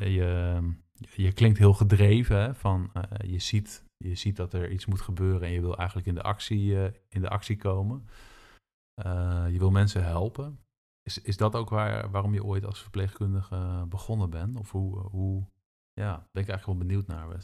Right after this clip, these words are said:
we gaan, we zijn nu eigenlijk naar het eindpunt van jouw, eh, van jouw carrière als verpleegkundige, eh, in, in ieder geval in dienst, eh, bij het ziekenhuis, eh,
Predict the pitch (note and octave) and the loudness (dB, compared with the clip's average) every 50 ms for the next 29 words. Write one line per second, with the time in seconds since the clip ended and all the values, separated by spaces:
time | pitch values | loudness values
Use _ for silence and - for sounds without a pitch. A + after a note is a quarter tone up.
0 | - G#2+ F#2 - - - F2 E2+ E2+ E2+ E2+ E2 - - G2+ F#2 - F#2+ F#2+ F#2+ | -12 -12 -12 -10 -8 -8 -8 -8 -8 -10 -10 -12 -14 -14 -12 -6 -2 0 2 2
1 | G2+ F#2+ F#2+ F#2+ G2 G2 F#2+ F2+ - - - G#2 G#2 A2+ G#2+ - A#2+ G#2+ A#2 - | 2 2 0 -2 -2 -2 -4 -4 -4 -6 -4 -2 -2 -2 -2 -2 -2 -2 -2 -2
2 | - A2+ G#2+ G#2+ G#2 G#2 G#2 G#2 G#2 G#2 G#2+ G2+ G2+ G2 G2 G2 G2 G2 F#2+ F#2+ | -2 0 2 2 2 2 2 0 0 0 0 0 0 2 2 2 0 0 0 -2
3 | G2+ - - - - - - - - - - - _ _ _ _ _ _ _ _ | -4 -8 -12 -18 -20 -20 -20 -20 -20 -20 -20 -20 _ _ _ _ _ _ _ _
4 | _ _ - - - - - - - - G2+ F#2+ F#2+ G2 G2+ G#2 G2+ F#2+ G2+ G2+ | _ _ -20 -20 -20 -20 -20 -8 -2 0 2 2 2 2 2 2 4 4 6 6
5 | G2+ G2+ G2+ F#2+ G2+ G#2 G#2 G2+ - - G2+ - G#2 G2+ G2 G2 - - G#2+ G2+ | 6 6 6 4 2 0 -2 -4 -4 -6 -4 0 2 2 2 0 0 2 2 4
6 | G#2 G2+ G2+ - G2+ F#2+ F#2+ F#2 G2+ G2 F#2 F#2 F#2 G2+ G2+ G2 G2 G#2 G#2 G2+ | 4 4 2 0 0 0 0 0 -2 -2 -4 -4 -4 -4 -4 -4 -4 -4 -2 0
7 | G2 G2 G2+ G#2+ G#2 G#2 G#2+ G#2 - G2+ G2+ G2 F#2+ F#2 G2 G2 G#2 G#2 - - | 0 0 0 2 2 2 0 0 -2 -2 0 0 0 2 2 2 2 0 -2 -8
8 | - G#2+ G#2+ G#2 G#2 G#2+ G#2 G2+ G2+ G#2 G2+ G2 F#2 G#2 G2+ F#2 F#2+ G2 - - | -12 -10 -10 -8 -8 -8 -6 -8 -8 -6 -6 -6 -6 -6 -4 -4 -4 -4 -4 -6
9 | B2 - - G2+ F#2+ F#2 F#2 F#2 - - - F2 E2+ F2 E2+ E2+ F2 F#2 | -8 -6 -4 -2 -2 -2 -2 -4 -6 -6 -6 -6 -6 -6 -6 -8 -8 -10